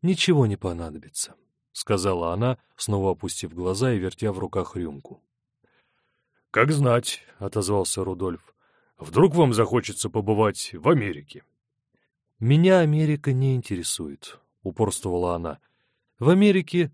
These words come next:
надо мной будут смеяться». «А повидаться с Уэсли?» «Пожалуй», согласилась она. «Но если ему захочется меня видеть,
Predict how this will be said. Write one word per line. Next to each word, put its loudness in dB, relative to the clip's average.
надо 2
мной 2
будут -4
смеяться». -4
«А 4
повидаться 0
с -4
Уэсли?» -6
«Пожалуй», 4
согласилась -2
она. -6
«Но 6
если 2
ему 2
захочется -2
меня 0
видеть, -6